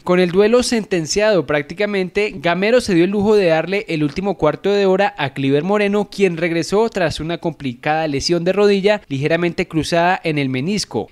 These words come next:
que lo alejó de las canchas durante quince meses. El estadio se colmó de aplausos para el volante de veintiún años. Finalmente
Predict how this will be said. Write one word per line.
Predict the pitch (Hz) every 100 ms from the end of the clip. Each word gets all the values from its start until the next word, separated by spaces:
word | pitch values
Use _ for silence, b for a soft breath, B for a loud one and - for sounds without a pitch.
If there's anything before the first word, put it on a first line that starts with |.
| -
que | 165
lo | 151
alejó | 147 139 160 202
de | 214
las | 170 -
canchas | 175 175 202
durante | 185 165 139 127
quince | - 175 156 180
meses. | 202 185 113 101 - b
El | 139
estadio | 139 - 165 185
se | 190
colmó | - 143 151
de |
aplausos | 170 190 180 170 185
para | - 214
el | 226
volante | 208 196 196 202 196
de | 160 156
veintiún | 139 127 143 151
años. | 139 110 98 - - -
Finalmente | 175 185 208 220 226 - 226